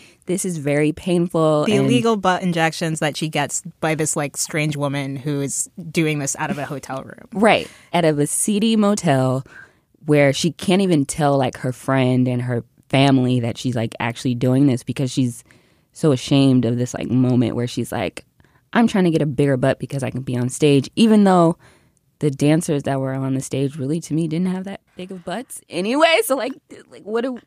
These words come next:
Speaker 2: I thought
Speaker 1: what
Speaker 2: the
Speaker 1: are we
Speaker 2: same
Speaker 1: trying to
Speaker 2: thing.
Speaker 1: prove?
Speaker 2: <laughs> I thought the same thing. I was, like, slightly confused. I was like, "They were all pretty skinny." <laughs>
Speaker 1: Yes, they
Speaker 2: Um,
Speaker 1: were.
Speaker 2: I mean, they had some, some, some boobs or whatever, but, um, I mean, at the same time, I appreciated her character because
Speaker 1: Yes.
Speaker 2: I like the fact that,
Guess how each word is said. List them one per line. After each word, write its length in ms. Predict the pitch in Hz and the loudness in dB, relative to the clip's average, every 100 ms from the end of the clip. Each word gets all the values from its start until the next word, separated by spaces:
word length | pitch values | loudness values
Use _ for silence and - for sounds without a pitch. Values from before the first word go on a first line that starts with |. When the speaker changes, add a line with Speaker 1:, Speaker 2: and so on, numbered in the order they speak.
| _ - | _ -18
Speaker 2:
I 140 | 330 403 | -16 -14
thought 180 | 453 | -10
Speaker 1:
what 80 | 440 | -6
Speaker 2:
the 60 | 240 | -4
Speaker 1:
are 20 | |
we 100 | 302 | -4
Speaker 2:
same 100 | 403 | -6
Speaker 1:
trying 160 | 220 226 | -6 -6
to 60 | |
Speaker 2:
thing. 80 | 392 | -6
Speaker 1:
prove? 300 | 330 415 403 | -4 -4 -6
Speaker 2:
<laughs> 60 | - | -8
I 220 | - 392 | -4 -2
thought 220 | - - | 0 0
the 120 | 427 | 2
same 220 | 349 403 359 | 0 0 -2
thing. 140 | 349 | -2
I 80 | 302 | -2
was, 160 | 330 | -4
like, 200 | 302 302 - | -4 -8 -8
slightly 320 | - 277 285 | -6 -6 -6
confused. 380 | 277 254 254 226 | -6 -6 -4 -4
I 40 | |
was 120 | 220 208 | -6 -6
like, 140 | 196 | -8
"They 120 | 220 | -8
were 100 | 330 | -6
all 220 | 233 170 | -6 -6
pretty 260 | 170 - 269 | -8 -12 -14
skinny." 480 | - 277 233 160 156 | -12 -10 -8 -8 -6
<laughs> 180 | - - | -6 -4
Speaker 1:
Yes, 320 | 185 180 147 226 | -2 -2 -2 -4
they 100 | - | 2
Speaker 2:
Um, 300 | 262 247 208 | 2 2 0
Speaker 1:
were. 60 | - - - | -6 -12 -2
Speaker 2:
I 80 | 269 | 0
mean, 140 | 285 | 2
they 80 | 277 | 2
had 180 | 285 233 | 2 0
some, 260 | - 165 151 | -2 -8 -10
some, 460 | - 147 139 123 | -12 -12 -14 -16
some 180 | 170 156 | -16 -6
boobs 380 | 180 208 160 - | -2 0 -2 -6
or 80 | 143 | -8
whatever, 440 | 143 143 147 147 | -6 -6 -6 -6
but, 280 | 143 143 - - - - - | -4 -4 -6 -20 -20 -14 -2
um, 420 | 180 175 165 151 - | 2 2 0 -4 -2
I 60 | 277 | 0
mean, 140 | 330 | 2
at 100 | 339 | 2
the 80 | 349 | 0
same 240 | - 330 | 0 0
time, 180 | 285 269 | 0 0
I 300 | 208 214 269 | 2 2 2
appreciated 1000 | 277 - - 202 - 180 170 160 156 151 - _ _ _ - | -2 -6 -4 -2 0 -2 0 0 0 -4 -12 _ _ _ -10
her 220 | 180 175 | -2 -2
character 640 | - 165 156 - 240 247 | -2 -4 -6 -6 -6 -4
because 340 | 233 190 185 165 | -2 -2 2 2
Speaker 1:
Yes. 300 | 131 - - | 2 -2 0
Speaker 2:
I 120 | 175 | 0
like 280 | 175 170 170 | 2 2 2
the 120 | 202 | -2
fact 380 | - 170 156 - | 0 -2 -2 -4
that, 320 | 151 143 143 | -6 -6 -10